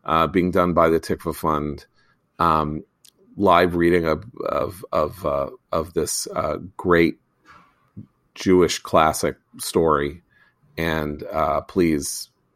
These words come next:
by all means, give it a shot. So that's, uh, mosaicmagazine dot com tonight,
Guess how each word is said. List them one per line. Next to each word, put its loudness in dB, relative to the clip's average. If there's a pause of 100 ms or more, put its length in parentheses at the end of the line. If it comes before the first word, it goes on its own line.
(180)
by 0
all -2
means, -6 (240)
give 2
it 0
a -4
shot. 0
So 0
that's, -2 (500)
uh, 2
mosaicmagazine 2
dot 0
com -2
tonight, -4